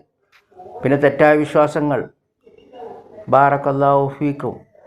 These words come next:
ഒരു കുറ്റവാളി നമ്മുടെ നാട്ടിൽ ഇറങ്ങിയിട്ടുണ്ടെങ്കിൽ WhatsApp, ആ, സാമൂഹ്യ മാധ്യമങ്ങളിലൊക്കെ നമ്മൾ അദ്ദേഹത്തിൻ്റെ ഫോട്ടോ പ്രചരിപ്പിച്ച്, ആ, വിശദീകരിച്ച് പറയൂലേ?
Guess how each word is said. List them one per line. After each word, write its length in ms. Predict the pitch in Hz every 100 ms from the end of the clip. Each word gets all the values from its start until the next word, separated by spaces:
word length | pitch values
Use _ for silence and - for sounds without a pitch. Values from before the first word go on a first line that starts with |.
| _ _ _ _ - - - 117
ഒരു 120 | 143
കുറ്റവാളി 640 | 143 139 160 156 151 151
നമ്മുടെ 260 | 147 147 151
നാട്ടിൽ 380 | 139 143 151
ഇറങ്ങിയിട്ടുണ്ടെങ്കിൽ 680 | 147 143 156 151 147 143 151
WhatsApp, 840 | 139 135 139 160 147 143 - 123 131 - - 120
ആ, 180 | 127 127
സാമൂഹ്യ 520 | 127 127 143 151 156
മാധ്യമങ്ങളിലൊക്കെ 840 | 139 131 139 147 151 143 131 - 147
നമ്മൾ 280 | 135 143
അദ്ദേഹത്തിൻ്റെ 460 | 135 135 143 147 147
ഫോട്ടോ 400 | 143 123 131 147
പ്രചരിപ്പിച്ച്, 720 | 135 120 131 143 135 - 139 139 _ _
ആ, 280 | - 123 123
വിശദീകരിച്ച് 680 | 120 117 139 139 143 143 -
പറയൂലേ? 680 | - 131 147 143 110 104